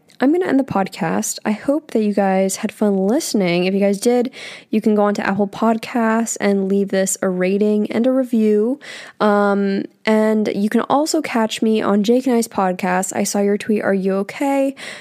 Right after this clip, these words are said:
And that streams every Tuesday. So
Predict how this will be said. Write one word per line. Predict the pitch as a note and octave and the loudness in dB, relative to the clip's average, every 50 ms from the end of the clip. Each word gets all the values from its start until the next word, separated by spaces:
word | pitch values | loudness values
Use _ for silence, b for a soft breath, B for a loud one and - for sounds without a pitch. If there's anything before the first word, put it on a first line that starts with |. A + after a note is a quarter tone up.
| B B B | B B B
And | G3+ G3+ G3 G3 | 0 0 2 2
that | G3+ G3 - | 0 0 -2
streams | - - A#3 A3+ A3 | -2 -2 -2 -2 -2
every | - - A#3+ C4+ C#4 C#4 | -2 -4 -2 -2 -2 -2
Tuesday. | C#4 - - - D4 D4 E4+ F4 E4 - - - - - F2+ D2+ - - | -4 -8 -8 -4 -2 -2 -2 -2 -2 -4 -4 -2 -2 -2 -2 -4 -6 -6
So | - - - - - D#4 C4+ A3 F#3 E3 - - - - | -6 -6 -4 -2 0 0 0 0 0 0 -2 -2 -2 -4